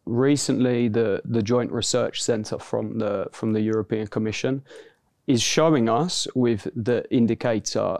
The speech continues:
the consumption footprint, that in several areas,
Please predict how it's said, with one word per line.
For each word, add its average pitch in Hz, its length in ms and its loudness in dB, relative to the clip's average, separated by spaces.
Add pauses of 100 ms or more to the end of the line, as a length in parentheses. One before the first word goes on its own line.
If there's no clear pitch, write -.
the 117 140 -2
consumption 107 540 -2
footprint, - 540 -4 (360)
that 110 260 0
in 131 120 4
several 135 440 2
areas, 123 640 0